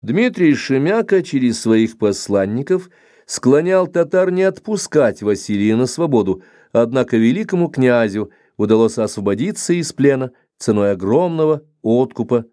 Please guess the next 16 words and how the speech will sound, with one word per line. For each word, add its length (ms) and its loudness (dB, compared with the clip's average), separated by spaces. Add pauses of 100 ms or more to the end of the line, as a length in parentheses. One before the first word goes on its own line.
(140)
в 80 -10
двести 680 0
тысяч 520 -8
рублей. 320 -6 (1700)
Для 240 2
сбора 440 2
этой 220 0
фантастической 1160 -2
суммы 680 0 (760)
вместе 520 2
с 120 -6
Василием 600 2
были 160 2
отправлены 640 0
на 120 2
Русь 300 -2